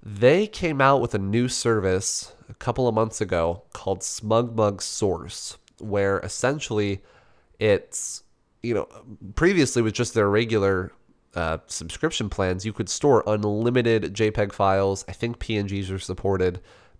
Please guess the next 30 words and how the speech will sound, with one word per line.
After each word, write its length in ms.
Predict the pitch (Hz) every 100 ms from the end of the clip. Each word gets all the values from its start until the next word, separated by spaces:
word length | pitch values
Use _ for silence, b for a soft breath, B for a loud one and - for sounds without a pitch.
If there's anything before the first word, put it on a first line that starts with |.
| - - -
in 220 | 95 92
one 200 | 98 107
or 60 |
two 220 | 104 - 98
other 140 | 92
file 260 | - 90 87
types, 240 | - -
probably 340 | - 104 104
H 220 | 78 101 107
E 100 | 95
I 140 | 95
Cs, 480 | 95 95 90 95 -
like 160 | 76
iPhone 420 | - 85 90 92 90
photos 480 | 92 92 92 90
and 280 | 87 82 87 - b b b _ _ _ -
maybe 400 | 92 113 135 147
tifs, 480 | - 143 156 -
I 80 | 92
don't 180 | 92 85
remember. 440 | 69 73 - - _ b b b b -
Uh, 160 | 82 73
but 120 | 107
you 80 | 123
could 180 | 135
store 440 | 104 - 180 127 107
unlimited 680 | 107 107 104 117 123 110 101
photos 540 | - 101 95 78 -
through 320 | - - 101 90
that. 280 | 76 -